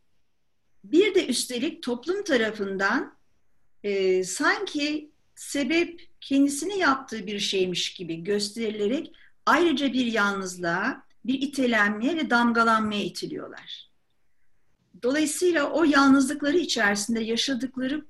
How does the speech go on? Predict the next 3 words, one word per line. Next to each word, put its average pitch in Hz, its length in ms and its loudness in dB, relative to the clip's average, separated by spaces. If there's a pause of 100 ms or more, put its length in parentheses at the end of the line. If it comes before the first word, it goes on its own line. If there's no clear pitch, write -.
korkunç 254 580 -2
duygular 208 720 -2 (560)
beni 226 560 0